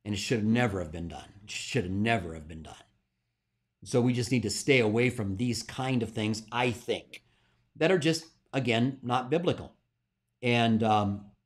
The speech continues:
I could have a conversation with Craig about it. I don't know if we would come to any agreement about it, 'cause like I said, he's got his experiences.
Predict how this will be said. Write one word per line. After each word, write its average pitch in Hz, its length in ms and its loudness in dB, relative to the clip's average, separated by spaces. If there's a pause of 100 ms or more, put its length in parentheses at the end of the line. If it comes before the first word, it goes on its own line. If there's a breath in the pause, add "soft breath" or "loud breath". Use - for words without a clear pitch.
I 156 120 -2
could 135 240 -2
have 139 100 2
a 139 40 -4
conversation 156 520 2
with 147 140 0
Craig 131 180 2
about 117 300 4
it. 170 180 -6
I 110 80 -2
don't 110 120 2
know 113 440 2 (240)
if 123 160 -4
we 131 80 4
would 117 160 0
come 131 220 4
to 123 120 -6
any 120 320 2
agreement 123 720 0
about 151 320 4
it, 208 160 -2 (720 soft breath)
'cause 117 100 -2
like 127 140 2
I 123 80 0
said, 165 180 0
he's 110 120 0
got 113 160 2
his 120 100 -2
experiences. 113 880 0